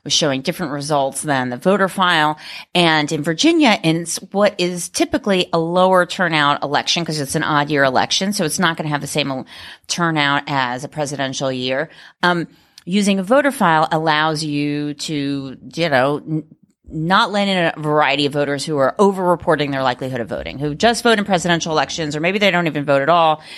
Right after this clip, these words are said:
They would be let into a sample frame that was R D D. They may not even be registered voters, period, let alone drop-off voters. Um, and so, which is a very valid debate.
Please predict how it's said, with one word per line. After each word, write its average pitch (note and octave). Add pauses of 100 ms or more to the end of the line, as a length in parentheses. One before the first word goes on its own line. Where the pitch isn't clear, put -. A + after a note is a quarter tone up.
They E3+
would D3
be C#3
let F#3
into F#3+
a D#3+
sample D#3
frame D3
that C3+
was C3
R D3
D C#3
D. D3
They C3+
may D3
not D3
even D3+
be D3
registered D3
voters, D#3
period, A3+
let F3
alone E3+ (600)
drop-off E3+
voters. C#3 (400)
Um, F3 (420)
and G3+
so, B3
which G#3+
is A#3+
a A#3+
very A#3
valid E3+
debate. C#3+